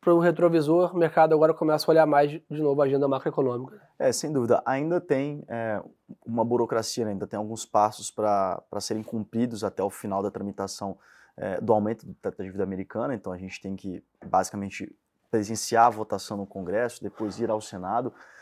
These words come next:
Speaker 2: É, mas o acordo parece que ele tá posto, parece que a gente vai ter essa descompressão de risco via a aprovação dessa pauta, e aí a gente se volta mais pro, pro tradicional, né, de inflação, emprego, é, e também,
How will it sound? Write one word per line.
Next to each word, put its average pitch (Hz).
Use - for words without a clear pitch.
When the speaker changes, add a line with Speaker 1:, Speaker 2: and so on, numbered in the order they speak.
Speaker 2:
É, 120
mas 147
o 151
acordo 147
parece 127
que 139
ele 117
tá 120
posto, 160
parece -
que 117
a -
gente 110
vai 107
ter 104
essa 101
descompressão 101
de 101
risco 101
via 98
a 95
aprovação 101
dessa 101
pauta, 117
e 147
aí 123
a 123
gente 120
se -
volta 110
mais 104
pro, 104
pro 101
tradicional, 104
né, 85
de 90
inflação, 120
emprego, 117
é, 107
e 110
também, 101